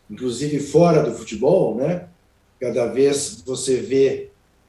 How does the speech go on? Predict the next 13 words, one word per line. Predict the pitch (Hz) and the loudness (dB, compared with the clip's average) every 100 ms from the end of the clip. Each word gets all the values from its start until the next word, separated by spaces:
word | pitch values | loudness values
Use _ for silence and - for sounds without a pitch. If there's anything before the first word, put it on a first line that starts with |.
| _ | _
que | 156 | -4
os | 147 135 | -2 2
governos | 147 156 160 160 151 - - | 2 4 4 4 2 -2 0
têm | 151 151 | 2 2
menos | 170 185 175 156 | 2 0 -2 -4
poderes | - 156 151 170 156 110 107 - - - _ _ - | -2 -2 2 2 2 -2 -10 -16 -18 -20 _ _ -2
e | 147 | -2
as | - - | 0 2
grandes | 165 196 190 165 - | 4 4 4 -2 -4
corporações | 170 151 151 156 135 - 156 165 143 113 - - - _ _ _ _ | -4 -4 -4 -4 -2 -4 -2 -2 -2 -6 -10 -14 -16 _ _ _ _
é | 120 135 | -6 -6
que | 139 151 135 - - _ _ | -6 -4 -6 -6 -16 _ _
determinam | 143 160 165 156 151 180 165 139 107 - | 0 2 4 2 4 4 4 2 0 -6